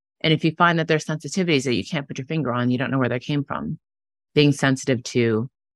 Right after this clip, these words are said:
being soft in those situations. And maybe for speaking with a more hand-wavy, non-biological term, but essentially massaging those epigenetic markers off that part of your genome.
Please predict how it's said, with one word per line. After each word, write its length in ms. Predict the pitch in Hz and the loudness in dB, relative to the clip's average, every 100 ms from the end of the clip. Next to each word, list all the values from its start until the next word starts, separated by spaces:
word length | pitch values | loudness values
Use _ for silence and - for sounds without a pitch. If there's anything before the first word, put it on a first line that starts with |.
| _ _ - | _ _ 0
being 180 | 127 123 | 2 2
soft 400 | - 113 117 127 | 4 4 4 -2
in 80 | 120 | -4
those 160 | 120 | -4
situations. 840 | - - 123 127 - 226 269 - - _ _ _ _ | -8 -4 -2 -2 -2 0 -2 -4 -20 _ _ _ _
And 160 | 139 147 | -2 4
maybe 400 | 147 143 147 143 | 6 6 6 4
for 480 | - - 131 127 117 _ _ _ | 0 0 2 4 2 _ _ _
speaking 420 | - 156 143 139 | -4 -2 -2 -4
with 100 | 131 | -2
a 60 | 135 | 0
more 180 | 123 | 0
hand-wavy, 480 | 135 131 127 123 123 | 2 2 2 0 0
non-biological 720 | 120 113 120 117 117 117 - | -2 -2 -2 -2 -2 -4 -6
term, 260 | - 220 233 | -6 -2 0
but 120 | - | 0
essentially 520 | - 180 - 147 131 - _ _ _ | -2 -4 -2 -2 -2 -4 _ _ _
massaging 640 | 127 131 - 139 131 139 | -4 -2 4 4 4 2
those 160 | 135 123 | 0 0
epigenetic 640 | - 120 - 123 110 117 | -4 -4 -4 -2 0 0
markers 640 | 127 113 123 160 185 185 - _ _ _ _ _ _ - | 0 0 0 -4 -4 -8 -16 _ _ _ _ _ _ 2
off 360 | 107 90 - _ _ - | 4 4 0 _ _ -4
that 160 | 107 110 | -2 -2
part 120 | - | -4
of 60 | - | -6
your 80 | - | -8
genome. 380 | - - - | -10 -12 -14